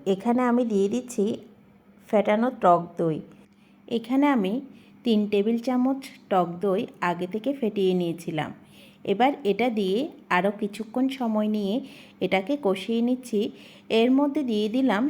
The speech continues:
সামান্য একটু জল। আরও কিছুক্ষণ সময় নিয়ে আমি এটাকে কষিয়ে নিচ্ছি। মশলা যত সময় নিয়ে কষাবেন, রান্নার টেস্ট কিন্তু তত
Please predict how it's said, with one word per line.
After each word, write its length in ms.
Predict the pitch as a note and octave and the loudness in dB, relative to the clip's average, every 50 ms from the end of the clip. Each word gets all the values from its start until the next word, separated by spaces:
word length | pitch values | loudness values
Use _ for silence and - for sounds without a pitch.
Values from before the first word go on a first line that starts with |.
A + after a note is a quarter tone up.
| - - | -2 -4
সামান্য 380 | - A3 F#3+ G3 G3+ G3+ G#3+ A3 A3+ | -4 -4 -2 0 0 0 0 0 0
একটু 220 | A3+ A3+ - C4+ B3+ | -2 -2 -4 -4 -2
জল। 320 | G3 F#3+ F3+ F3+ F#3 A3 C4+ - - - - - - - - - | 0 2 2 4 2 2 0 -4 -10 -18 -20 -20 -20 -20 -20 -4
আরও 200 | - - G3+ A3 B3+ | 0 0 0 0 0
কিছুক্ষণ 460 | B3 B3+ A#3+ - C4 C4 - C4+ C4+ C4+ | -2 -4 -6 -4 -6 -6 -2 0 0 0
সময় 360 | C4+ C4+ C4 B3+ B3 B3 B3 | 0 0 -2 0 0 0 0
নিয়ে 160 | B3 B3 A#3+ A#3 | 0 0 0 0
আমি 120 | A3+ A3+ A3+ | 0 0 0
এটাকে 280 | G#3+ G#3+ G#3+ G#3+ A3 A3+ A3+ | 0 -2 -2 -2 -2 -6 -4
কষিয়ে 400 | - F#3+ G3 F#3+ - A3+ A3 A3+ | -4 -4 -4 -4 -4 -2 -2 0
নিচ্ছি। 380 | A3+ A#3 A#3 A3+ - - F#3+ A3 C#4 - - - - - _ _ _ _ _ _ _ _ _ _ - - - - - _ _ - | 0 0 -2 -2 -4 -4 -4 -4 -4 -6 -12 -18 -20 -20 _ _ _ _ _ _ _ _ _ _ -20 -20 -20 -20 -20 _ _ 0
মশলা 460 | A3+ A3+ A3 A3 A3 - - C4+ C#4+ C#4 | 2 2 4 2 0 -4 -2 -2 -2 0
যত 280 | A3 G3+ F3 - A3+ - G#3+ A#3 A3+ | 2 2 2 2 2 -2 -6 -6 -6
সময় 400 | - - A3+ G#3+ G#3 G#3 G#3+ A3 | -4 -2 0 0 2 2 2 2
নিয়ে 260 | A3 A3+ A3 A3+ A#3 A#3+ - | 0 0 0 -2 -2 -2 0
কষাবেন, 560 | F3+ E3 E3+ - - A3+ A3 F#3+ F3+ F#3 A#3 B3 - | -2 -2 -2 -2 -4 -6 -4 -2 -2 -2 -2 -2 0
রান্নার 460 | F#3+ F3+ E3+ E3+ F3 F3 F#3 G#3+ A#3 A3+ - - | 0 0 0 0 0 0 0 -2 -2 -4 -6 -4
টেস্ট 300 | F#3+ F3+ F#3 G#3+ - - - - - - | -2 -2 -2 -2 -4 -10 -18 -20 -12 -4
কিন্তু 280 | - C4+ C4+ C4+ A3 G3 A3+ - - | -2 0 0 0 -2 -4 -4 -2 -2
তত 260 | F#3 D#3+ E3 D#3+ | 0 0 0 -2